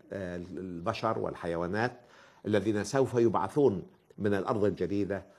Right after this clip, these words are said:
ولذلك قال تعالى: "منها خلقناكم وفيها نعيدكم ومنها نخرجكم تارة أخرى".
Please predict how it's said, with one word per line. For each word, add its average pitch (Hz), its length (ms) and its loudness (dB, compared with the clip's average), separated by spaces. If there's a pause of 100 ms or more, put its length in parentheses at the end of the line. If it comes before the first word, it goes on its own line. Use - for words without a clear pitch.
ولذلك 101 360 0
قال 98 320 -2
تعالى: 95 380 0
"منها 95 300 -4
خلقناكم 95 680 -6 (380)
وفيها 95 420 -2
نعيدكم 92 600 -2 (320)
ومنها 92 540 -2
نخرجكم 85 680 -6 (180)
تارة 87 360 -8
أخرى". - 260 -16